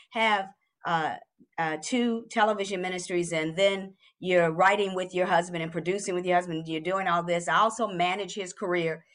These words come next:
and you're a professor at Clark." It sounds like a lot, but it isn't,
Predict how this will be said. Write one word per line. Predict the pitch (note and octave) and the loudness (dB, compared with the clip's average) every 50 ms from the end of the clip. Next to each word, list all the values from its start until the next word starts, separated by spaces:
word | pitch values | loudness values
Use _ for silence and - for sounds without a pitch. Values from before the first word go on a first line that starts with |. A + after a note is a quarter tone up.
| - _ _ - | -20 _ _ 0
and | - A3 B3 B3 B3 B3 A#3+ A3 | 4 4 4 6 4 2 2 2
you're | G#3+ G#3 | 2 0
a | G3+ | 0
professor | - A3 G#3 G#3+ F3+ F3+ - - F#3+ D#3+ | 0 -4 -2 0 -2 -2 -2 -4 -8 -8
at | E3 - | -8 -6
Clark." | - G3+ E3 D3 B2+ - - _ _ _ _ _ _ _ _ _ _ _ _ _ - | -2 0 0 0 0 -4 -10 _ _ _ _ _ _ _ _ _ _ _ _ _ -4
It | - G#3+ G#3 - | -4 -4 -4 -4
sounds | - - C#4 A#3+ A#3+ C4+ C#4 C#4+ C#4 - | -4 2 4 6 6 6 4 2 2 2
like | C#4 B3 B3+ B3+ | 2 2 2 0
a | B3+ | 0
lot, | B3 B3 C4 C4 - G3+ | 2 4 4 4 2 0
but | A#3 A3+ | -2 -2
it | A#3 A3+ | 0 0
isn't, | C4 B3+ G#3+ A#3 E3+ - | -2 -2 -2 -2 -4 -4